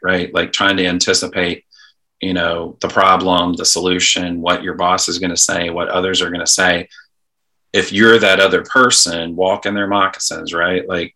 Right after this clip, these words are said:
what are, what concerns are they gonna have? Why should they help you? Why is it in their rational best interest?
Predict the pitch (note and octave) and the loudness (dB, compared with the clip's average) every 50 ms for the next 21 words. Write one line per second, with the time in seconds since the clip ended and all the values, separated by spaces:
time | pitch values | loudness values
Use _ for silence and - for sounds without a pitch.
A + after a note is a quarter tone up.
0 | _ - - F#2+ G#2 G2+ F#2+ F#2 F2+ - - F#2 G2+ G#2 G#2 G2+ - - F#2+ F2+ | _ -4 0 2 4 6 6 4 4 0 -4 0 2 2 2 2 0 -4 -4 -2
1 | - F#2+ F#2 F#2+ F#2 F2+ F2+ F2 F2 E2+ F2+ F2 E2+ E2+ E2+ E2 E2 - - F2+ | 0 0 0 0 0 -2 -2 -4 -4 -4 -4 -4 -4 -2 -2 -2 -4 -2 0 2
2 | F2+ F2+ F#2+ F#2 - - F#2+ E2+ F2 F2 F2 - F#2+ F2 E2+ - - - E2 E2 | 2 4 4 4 4 2 2 2 0 -2 -2 0 -2 -2 -2 -2 -8 -12 -10 -8
3 | E2 E2 F2+ F#2 F#2+ F#2 F#2 F#2 F#2+ F#2 F#2 F2+ F2 F2+ F2+ F2+ F2+ F2 F2+ F2 | -4 0 2 2 2 2 0 0 0 0 0 0 0 2 2 0 0 2 2 2
4 | F2 F2 - - - F2 E2+ E2+ D#2 F2+ E2+ E2 - - F2 E2+ E2 - - - | 2 2 0 -2 -2 -4 -6 -6 -6 -6 -2 -2 -2 -2 -2 -4 -4 -4 -2 -2
5 | D#2+ D#2 - - - - | 0 0 0 0 0 -4